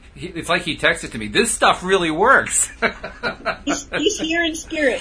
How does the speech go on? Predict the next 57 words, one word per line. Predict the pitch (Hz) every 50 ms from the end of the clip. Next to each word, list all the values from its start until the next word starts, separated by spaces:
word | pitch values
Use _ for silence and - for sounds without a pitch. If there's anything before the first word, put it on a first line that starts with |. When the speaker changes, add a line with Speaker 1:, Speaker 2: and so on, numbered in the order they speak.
| - -
Speaker 1:
He's | - 160 190 -
here | 165 170 185
Speaker 2:
He's | 196 -
Speaker 1:
in | 240
Speaker 2:
with | 247 233 -
us | 165
Speaker 1:
spirit. | 175 151 113 104
Speaker 2:
anyway. | 107 143 185 165 160 - -
Speaker 1:
He | 135 151 156 151
is. | 147 156 160 131 101 92 90 - - - - - - - -
And | - 113 110 110 113
man, | 131 180 202 160 123
he | 143 202
is | 214 180 185
Speaker 2:
Um, | -
Speaker 1:
nailing | 131 165 226 233 185 143
it, | 113 98 101
one | 123 156 180 175
audition | 156 143 131 127 165 170 - - 117
after | 123 135 135 - - 113 98
another. | 95 104 135 160 - 92 80
I | 82 90
mean, | 92 95 98
he's, | 113 120 - - - - - -
that's | 107 117
Speaker 2:
and | 208 220
you | 220
Speaker 1:
great. | - 180 190 180 -
Speaker 2:
know, | 226
you | 220
know | 220 226
what? | 254 294 294 - - 190
Let's | 208 233 254 -
just | - - 277 277 269 - -
hook | 294 277 -
on | 262 254 240 254
to | 262 247 220
that | 226 220 214 208 180 -
vibe | 220 214 233 302 311 240 -
that | 185 180
he's | 196 233 226 -
got | - 220 226 240
it | 240 196 -
going | - 202 208 208 208 196 185
on, | 190 233 254 214 - -
and | - -
Speaker 1:
Yeah, | 87 101 117
Speaker 2:
the | 98
stuff | - 80 90 110 -
Speaker 1:
really. | 76 - 190
Speaker 2:
that | -
keeps | - - 196 - -
coming | - - 226 233 247 233 220
up | 240 269 - -
for | - 247 220 190
him, | 185 170 151 151 151
right? | 151 170 208 269